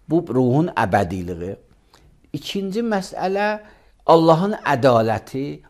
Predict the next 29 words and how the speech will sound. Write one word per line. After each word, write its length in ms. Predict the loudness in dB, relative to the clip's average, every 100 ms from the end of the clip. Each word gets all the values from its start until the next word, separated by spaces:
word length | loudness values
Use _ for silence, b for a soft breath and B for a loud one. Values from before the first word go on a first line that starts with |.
| _
Allahın 420 | -2 0 -4 -6
ədaləti 720 | -4 -4 0 -2 -2 -4 -6 -6
hökm 380 | -6 -8 -10 -8
eləyir 180 | -8
ki, 120 | -10 -14 -6
gərək 380 | -2 0 -2 -4
qiyamət 480 | -4 -4 -4 -8 -12
ola. 220 | -12 -14 -16 b b b b b _ _ _ _ _ -20 -18
Xilqət 560 | -2 0 2 4 2 2
hökm 300 | -4 -4 -4
eləyir, 220 | -2 0 4
mümkündür 640 | 4 4 2 0 2 0 2
qiyamət 480 | 2 2 0 -4
ola. 160 | -4 -2
Allahın 260 | 0 -2 -2
qüdrəti 480 | -2 0 -2 -2 2
var, 200 | 4 2 -8
istəsə 480 | -10 -6 -4 0
eləyər. 480 | 0 0 -2 -4 -8 -14 B B 0
Amma 320 | 0 4 4
daha 300 | 4 4 4 2
ədalət 460 | 2 2 2 2
demir, 300 | 2 4 2 -2
istəsə 540 | -8 -4 -4 -2 -2
eləyər, 540 | -2 -4 -6 -6 -10 -8
gərək 400 | -4 -2 -2 -4
istəyə. 460 | -10 -8 -6 -6 B B B -2
Allahın 500 | 0 2 0 -2 -8 -16 _ -4
ədaləti 640 | -2 0 0 -2 -6 -8